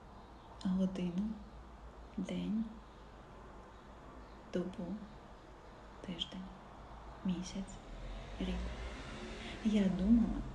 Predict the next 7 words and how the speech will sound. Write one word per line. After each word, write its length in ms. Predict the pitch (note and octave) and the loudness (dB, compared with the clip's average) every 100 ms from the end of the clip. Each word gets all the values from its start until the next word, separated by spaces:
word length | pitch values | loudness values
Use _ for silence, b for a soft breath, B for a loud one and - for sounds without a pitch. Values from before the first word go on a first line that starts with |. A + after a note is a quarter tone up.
| - | -8
що 180 | - G#3 | -2 0
змінити 440 | G3 F#3 F3+ - | 4 4 6 2
потрібно 520 | G#3 - - G3+ G#3 G3 | 0 0 0 2 4 4
лише 200 | G3 - | 2 2
в 40 | F#3+ | 2
медитаційному 840 | G3+ F#3+ F3+ G3 - G3 G3 F#3+ F#3 | 2 2 0 -2 2 2 4 2 -2
процесі. 460 | F#3 - F3+ - | -4 -4 -4 -4